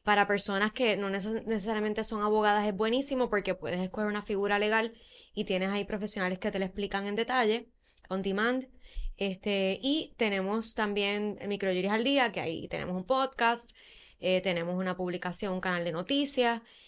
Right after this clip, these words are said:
eh, donde estamos por redes sociales difundiendo mucho contenido de interés y, eh, básicamente el tema legal.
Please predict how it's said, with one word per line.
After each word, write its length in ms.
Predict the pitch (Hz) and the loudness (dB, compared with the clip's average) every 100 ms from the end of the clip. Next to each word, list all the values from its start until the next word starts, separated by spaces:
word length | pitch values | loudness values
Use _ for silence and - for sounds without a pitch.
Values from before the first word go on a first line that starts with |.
| - | -12
eh, 340 | - 190 185 180 | -4 0 2 0
donde 180 | 180 180 | -2 -4
estamos 240 | 185 170 | -6 -6
por 120 | 202 190 | -4 -2
redes 200 | 196 190 | -2 -2
sociales 320 | 202 190 185 | -2 -2 -4
difundiendo 420 | 190 185 175 170 | -6 -6 -6 -6
mucho 240 | 170 - | -6 -6
contenido 720 | 180 180 185 175 170 170 143 - - - - _ | -6 -4 -4 -4 -2 -4 -6 -10 -20 -20 -20 _
de 120 | 175 | -6
interés 400 | 185 185 175 175 | -4 -2 -2 -2
y, 340 | 180 180 - - - | -2 -4 -6 -12 -16
eh, 140 | - - - | -16 -16 -10
básicamente 520 | 175 - 196 180 180 | -4 -2 -2 -2 -4
el 80 | 170 | -4
tema 220 | 175 165 | -4 -6
legal. 260 | 107 - | -6 -8